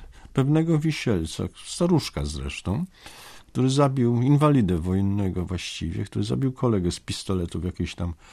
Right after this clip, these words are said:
mm, kłótni. Powieszono. No i uczeni z Królewskiej Akademii i malarze oskurowali go przykładnie, odleli w gipsie i on jest do obejrzenia dzisiaj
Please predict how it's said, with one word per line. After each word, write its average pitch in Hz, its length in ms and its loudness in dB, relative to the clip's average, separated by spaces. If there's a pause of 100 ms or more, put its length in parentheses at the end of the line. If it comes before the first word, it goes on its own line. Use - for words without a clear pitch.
(420)
mm, 104 180 2
kłótni. 95 460 0
Powieszono. 135 920 2 (760)
No 165 180 2
i 170 380 4 (260)
uczeni 139 540 2
z 113 460 2 (260)
Królewskiej 110 480 0
Akademii 98 720 0 (540)
i 92 60 2
malarze 98 720 2 (680)
oskurowali 131 840 0
go 107 160 0
przykładnie, 95 720 0
odleli 104 380 2
w 90 140 -4
gipsie 85 540 -4 (640)
i 127 80 0
on 139 120 2
jest 135 180 2
do 135 100 0
obejrzenia 120 600 2
dzisiaj 104 540 -2